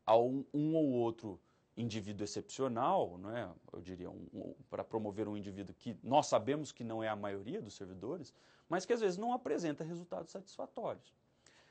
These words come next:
Então, quer dizer, na medida em que uma avaliação é utilizada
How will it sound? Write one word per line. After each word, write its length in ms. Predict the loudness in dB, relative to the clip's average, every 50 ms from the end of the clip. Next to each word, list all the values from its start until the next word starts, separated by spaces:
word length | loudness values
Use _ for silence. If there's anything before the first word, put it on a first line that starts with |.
| _ _
Então, 120 | -2 4
quer 140 | 6 6 6
dizer, 360 | 6 4 0 0 0 0 -8 _
na 140 | -2 -2 0
medida 320 | 0 0 -2 -2 -2 -4 -4
em 100 | -4 -6
que 400 | -6 -6 -4 -2 -2 -2 -4 -6 _
uma 180 | -6 -2 -2 0
avaliação 540 | 2 2 2 2 2 0 0 -4 -4 -2 -2
é 80 | -2
utilizada 920 | -2 -4 -6 -10 -8 -8 -8 -6 -4 -4 -2 -2 -2 -4 -4 -6 -8 -10